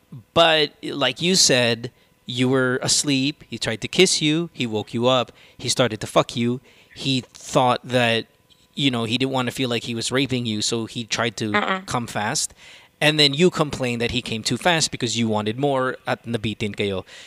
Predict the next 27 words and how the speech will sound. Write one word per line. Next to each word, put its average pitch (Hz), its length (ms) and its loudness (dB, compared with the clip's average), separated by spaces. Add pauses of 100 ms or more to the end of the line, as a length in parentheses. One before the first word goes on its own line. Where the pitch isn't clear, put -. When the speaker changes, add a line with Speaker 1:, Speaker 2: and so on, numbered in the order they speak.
(200)
Speaker 1:
or 156 140 0
nabitin 127 460 0
ka. 101 160 -2 (440)
Y-, - 160 -8
y-, 359 340 -14
you, 359 160 -2 (120)
you 240 60 4
know, 226 60 6
Speaker 2:
Mm-mm. - 240 0
Speaker 1:
at, 214 180 4
at 208 160 2
some 214 360 8
point, 117 320 -2
shit, 131 280 0
you 220 100 -6
just 214 240 4
have 175 200 2
to 151 100 0
fucking 147 440 2
tell 139 320 4
him 123 200 -2
what 131 260 2
you 131 100 4
want 120 300 0
out 120 160 4
of 98 140 -6
this. 98 260 -4